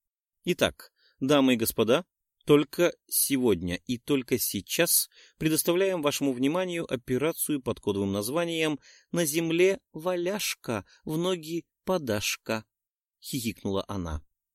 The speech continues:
Подожди, тормознула ее Кэссиди. Давай подойдем поближе, а то, боюсь,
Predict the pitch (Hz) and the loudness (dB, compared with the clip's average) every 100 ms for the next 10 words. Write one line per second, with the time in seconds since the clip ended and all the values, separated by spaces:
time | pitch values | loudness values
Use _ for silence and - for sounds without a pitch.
0 | _ _ _ _ 92 120 101 127 123 - | _ _ _ _ 0 0 2 0 0 -2
1 | _ _ _ - 165 156 139 165 156 127 | _ _ _ -4 -2 0 -2 0 2 2
2 | 107 117 - 104 - 82 78 - _ _ | 2 0 -2 -4 -4 -6 -10 -14 _ _
3 | _ _ 82 80 101 117 104 95 98 104 | _ _ -6 0 0 0 -2 0 -2 -2
4 | 107 123 87 76 _ _ _ _ - 156 | -2 -2 -2 -6 _ _ _ _ -2 2
5 | 156 151 147 - | 2 2 0 -2